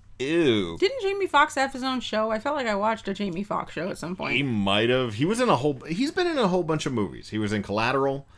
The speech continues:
Speaker 1: uh, with, um,
Speaker 2: Oh, but what's that new one, though, that came out that was also on Netflix? That was actually pretty good. Uh, it was a superhero. He took, like, a pill that gave you superhero powers.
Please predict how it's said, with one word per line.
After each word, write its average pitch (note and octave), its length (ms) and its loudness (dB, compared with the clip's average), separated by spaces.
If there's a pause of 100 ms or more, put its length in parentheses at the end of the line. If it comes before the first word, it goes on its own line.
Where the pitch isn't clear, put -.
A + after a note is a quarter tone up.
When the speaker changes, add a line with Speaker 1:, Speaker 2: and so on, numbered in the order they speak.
(160)
Speaker 1:
uh, G2+ 240 2
with, G2+ 300 0
um, F#2+ 500 2
Speaker 2:
Oh, D4 140 0
but D4 180 4
what's D4 140 6
that E4 160 2
new B3 120 -2
one, B3 140 -2
though, G#3+ 120 0
that E3+ 120 0
came G3 240 -2
out E3+ 140 2
that D3+ 120 0
was E3+ 140 0
also E3+ 300 0
on D#3 160 -2
Netflix? C#3+ 360 -4
That D3 100 -4
was B3+ 100 -4
actually F#4 260 -2
pretty E4+ 220 -4
good. B3+ 240 -4 (540)
Uh, G#3+ 360 2 (500)
it D3 100 -8
was E3+ 140 -8
a E3 40 -12 (180)
superhero. A3 720 -4
He G3 240 -4
took, - 240 -10
like, G3 200 -6
a E3+ 40 -6
pill G#3 400 -4
that F3 100 -6
gave F3 200 -4
you F3 80 -8
superhero F3+ 500 -6
powers. F3+ 540 -4